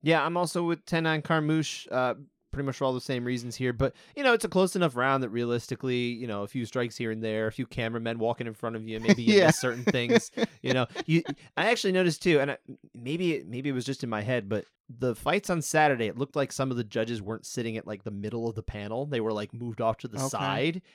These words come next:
Speaker 1: And then on Saturday, Friday into Saturday, it changed. It looked like that they were more m-, in the middle. Maybe I'm wrong, but it kinda looked that way.
Speaker 2: I, I just
Speaker 1: And I
Speaker 2: hate
Speaker 1: almost wonder if there was, like, a change there. I don't know. Maybe it's in my head.
Speaker 2: I, I just hate how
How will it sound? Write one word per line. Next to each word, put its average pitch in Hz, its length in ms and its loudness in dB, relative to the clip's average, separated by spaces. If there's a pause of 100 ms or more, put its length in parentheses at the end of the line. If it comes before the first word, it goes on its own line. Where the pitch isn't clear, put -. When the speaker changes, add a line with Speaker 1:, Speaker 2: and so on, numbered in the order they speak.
(140)
Speaker 1:
And 123 220 -6
then 139 400 2
on 120 160 -4
Saturday, 110 1120 -2 (160)
Friday 120 320 -2
into 107 160 -6
Saturday, 110 460 -2
it 90 80 -8
changed. 98 420 -8
It 104 120 -8
looked 107 240 -10
like 107 220 -4
that 101 140 -8
they 104 140 -4
were 101 160 -4
more 101 400 -6
m-, 98 280 -10
in 107 180 -10
the 101 60 -8
middle. 95 360 -8
Maybe 165 220 -2
I'm 214 120 4
wrong, 175 300 6 (220)
but 139 120 2
it 147 80 -2
kinda 156 240 2
looked 117 320 -4
that 185 220 2
way. 214 400 0
Speaker 2:
I, 202 140 4 (280)
I 185 120 -4
just 254 240 -2
Speaker 1:
And 143 100 4
I - 20 12
Speaker 2:
hate 175 60 10
Speaker 1:
almost 214 200 8
wonder 196 280 6
if 156 60 6
there 156 140 8
was, 143 120 4
like, 147 120 6
a 143 40 2
change 165 440 0
there. 87 220 -4
I 117 100 2
don't 175 120 4
know. 143 240 0
Maybe 147 180 0
it's 160 100 0
in 170 80 0
my 139 120 2
head. 101 260 -4 (260)
Speaker 2:
I, 160 200 -2
I 165 100 0
just 202 240 -2
hate 180 240 2
how 143 480 -2